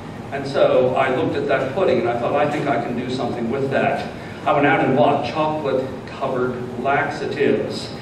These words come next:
And I took them home and I looked at the directions and it said, uh, "Take two laxatives," and you all know what laxatives do, they help your bowels. It said, "Take two laxatives at a time," and I thought, "The heck with two, we'll use eight." So I got a potato masher and I mashed them up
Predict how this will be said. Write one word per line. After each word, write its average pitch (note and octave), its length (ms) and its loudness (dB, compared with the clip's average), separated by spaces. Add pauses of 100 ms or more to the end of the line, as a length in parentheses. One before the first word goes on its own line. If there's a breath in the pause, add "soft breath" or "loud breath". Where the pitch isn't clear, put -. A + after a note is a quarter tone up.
(300 loud breath)
And C3 260 0
I A#2 220 2
took - 260 -4
them A#2+ 200 -4
home - 500 0
and - 200 4
I A#2+ 140 2
looked - 160 0
at - 140 0
the B2 60 2
directions A2+ 580 0
and G#2+ 100 2
it - 80 0
said, - 320 -2 (320 loud breath)
uh, - 180 -4
"Take F3+ 280 -2
two E3+ 480 4
laxatives," B2+ 720 0
and A#2 140 -4
you B2 160 -2
all - 260 -2
know A2 160 -4
what - 240 -8
laxatives A#2 520 -6
do, - 200 -8
they A#2 140 -8 (100)
help - 240 -4
your G#2+ 140 -6
bowels. - 640 0 (280 loud breath)
It - 40 -12
said, - 240 -2
"Take F3+ 240 -2
two G#3+ 140 -2
laxatives - 600 0
at C#3+ 100 -4
a C#3+ 160 -4
time," E3 380 2
and A#2 40 0
I A2+ 100 -2
thought, A#2+ 220 -2
"The - 80 -4
heck - 280 -6
with - 160 -8
two, - 360 4
we'll - 100 2
use - 220 0
eight." - 340 2 (520 loud breath)
So D3+ 180 6
I D3 80 4
got C#3+ 220 4
a C#3+ 120 2
potato G#3 320 4
masher - 540 4
and - 80 2
I D3 180 4
mashed D3 400 4
them G#3 140 6
up - 420 2